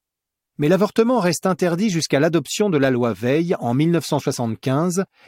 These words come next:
qui autorise l'interruption volontaire de grossesse ou I V G. C'est une évolution radicale de la société française qui criminalisait cette pratique,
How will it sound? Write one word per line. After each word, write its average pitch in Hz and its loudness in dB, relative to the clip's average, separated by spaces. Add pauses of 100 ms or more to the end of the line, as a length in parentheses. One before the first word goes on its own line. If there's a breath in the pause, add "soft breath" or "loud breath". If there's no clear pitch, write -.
qui 170 4
autorise 185 0
l'interruption 165 -2
volontaire 147 0
de 165 0
grossesse 135 -4 (120)
ou 175 0
I 185 2
V 127 2
G. 82 -12 (1000)
C'est 147 -2
une 170 2
évolution 165 2
radicale 160 0
de 151 0
la 123 0
société 135 -4
française 170 -2 (260 loud breath)
qui 151 -6
criminalisait 175 2
cette 185 -2
pratique, - -6